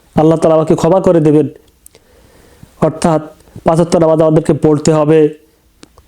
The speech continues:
খুশু খুজুর সাথে, ভয়ের সাথে পড়তে হবে, ধ্যান খেয়াল নামাজের ভিতর রাখতে হবে। শুধু নামাজ পড়লেই হবে না। অনেকেই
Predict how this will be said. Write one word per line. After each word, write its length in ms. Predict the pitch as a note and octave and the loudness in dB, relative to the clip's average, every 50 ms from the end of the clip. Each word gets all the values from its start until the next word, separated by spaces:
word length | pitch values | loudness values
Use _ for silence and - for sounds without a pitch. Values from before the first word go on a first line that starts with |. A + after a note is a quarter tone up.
| _ _ _ | _ _ _
খুশু 320 | - - D#3+ C#3+ - E3+ | -2 -2 0 0 0 -2
খুজুর 240 | D3 - E3 D3+ D#3+ | 0 0 2 2 2
সাথে, 420 | D3+ - - D#3+ D3 - D#3+ D#3+ - | 0 0 -2 -2 0 0 0 0 0
ভয়ের 300 | B2+ B2 B2+ C3+ D3 C#3+ | 0 0 0 0 0 0
সাথে 280 | - - D#3 C#3+ D#3+ | 0 -2 -2 -2 -2
পড়তে 320 | D3+ - D#3 C#3+ D3+ - D#3 | -2 0 -2 -2 -2 -2 0
হবে, 340 | C#3 D3 C#3+ D#3 D3+ D3 D3+ - _ _ _ _ _ - A#2+ A2+ | 0 0 2 2 0 0 -2 -6 _ _ _ _ _ -4 0 2
ধ্যান 300 | C3+ C3+ C#3+ D#3 D#3 D3 | 2 2 2 2 2 0
খেয়াল 280 | - D#3 D3+ D3+ D3+ | 0 0 2 2 2
নামাজের 300 | C#3+ C#3 C#3+ C#3+ D3 D3+ | 2 2 2 2 2 0
ভিতর 280 | C#3+ D3 C#3 D#3+ D3 C#3+ | 0 0 0 0 0 0
রাখতে 280 | C#3 C3 - - - | 0 -2 -2 -2 -2
হবে। 300 | C#3 D3+ D3 D3+ D#3 D3+ D#3 - _ _ _ _ - | -2 0 0 0 0 0 -2 -6 _ _ _ _ -6
শুধু 220 | - - C#3+ D#3 | -4 -2 0 2
নামাজ 220 | D3+ D3+ D3+ D3 - - | 2 0 0 -2 -2 0
পড়লেই 300 | D3+ C#3+ C#3+ D3+ D#3+ D3 | 2 2 4 4 4 2
হবে 140 | D3 D3+ D3 | 2 2 2
না। 80 | D3 | 2
অনেকেই 480 | C#3 D3 D3+ E3 E3 - F3 E3+ G3+ | 2 2 2 0 0 2 2 0 0